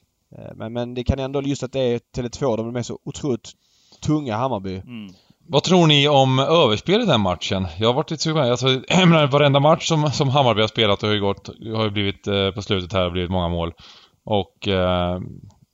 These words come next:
Speaker 3: som du säger, Häcken kanske är mer intresserad av, och inte jätteintresserad av att försöka parkera någon buss kanske.
Speaker 1: Nej, jag
Speaker 3: Eh,
Speaker 1: vet inte
Speaker 3: sen är det ju
Speaker 1: vad du
Speaker 3: tuff lina.
Speaker 1: Det är tufft odds,
Speaker 3: Det är en
Speaker 1: alltså.
Speaker 3: extremt tuff li-, tu-, tufft odds och tuff lina, så att, eh,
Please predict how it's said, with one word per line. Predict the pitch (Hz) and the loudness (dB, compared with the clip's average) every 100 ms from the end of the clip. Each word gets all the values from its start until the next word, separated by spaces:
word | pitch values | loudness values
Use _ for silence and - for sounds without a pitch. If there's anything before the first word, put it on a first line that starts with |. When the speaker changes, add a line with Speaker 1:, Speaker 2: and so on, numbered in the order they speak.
| _ | _
Speaker 3:
som | - 113 | -4 -2
du | 110 | 0
säger, | 120 101 123 98 - | 0 2 2 -2 -6
Häcken | - 110 - 110 | -6 -6 -4 -4
kanske | 127 123 | -2 0
är | |
mer | 123 113 | 2 2
intresserad | 107 - 107 | 0 0 0
av, | 98 95 | 2 -2
och | 87 101 95 98 - 64 - - | -4 -4 -4 -4 -6 -14 -18 -10
inte | 139 123 120 | -8 -2 0
jätteintresserad | 131 - 120 104 104 110 123 | 0 0 -4 -4 -2 0 2
av | 123 107 | 2 0
att | |
försöka | 113 104 | -4 -4
parkera | - 110 113 101 | -4 -2 0 0
någon | 101 | 0
buss | 98 139 - | -2 -4 -2
kanske. | 123 90 90 - _ _ - - - - - - - _ _ _ _ - | -4 -2 -6 -12 _ _ -14 -10 -10 -12 -14 -20 -20 _ _ _ _ -8
Speaker 1:
Nej, | 107 | 0
jag | 104 98 98 - | 2 4 4 4
Speaker 3:
Eh, | |
Speaker 1:
vet | 131 - | 0 0
inte | |
Speaker 3:
sen | 143 156 | 2 6
är | |
det | 175 | 6
ju | 196 | 6
Speaker 1:
vad | |
du | 214 | 4
Speaker 3:
tuff | 185 | 2
lina. | 185 185 180 87 - _ | 2 4 4 2 -4 _
Speaker 1:
Det | 135 | -6
är | 127 | -2
tufft | 147 123 - | 0 -2 0
odds, | 120 | 0
Speaker 3:
Det | 127 | 2
är | |
en | 143 | 0
Speaker 1:
alltså. | 139 165 | 0 0
Speaker 3:
extremt | 165 | 2
tuff | 160 139 | 2 2
li-, | 139 | 0
tu-, | 127 170 | 0 0
tufft | 160 175 143 | 2 0 2
odds | 170 147 | 0 0
och | 135 | -2
tuff | 156 127 | -2 0
lina, | 135 127 123 123 | 0 2 2 2
så | 127 | -2
att, | 120 | -2
eh, | 127 | 0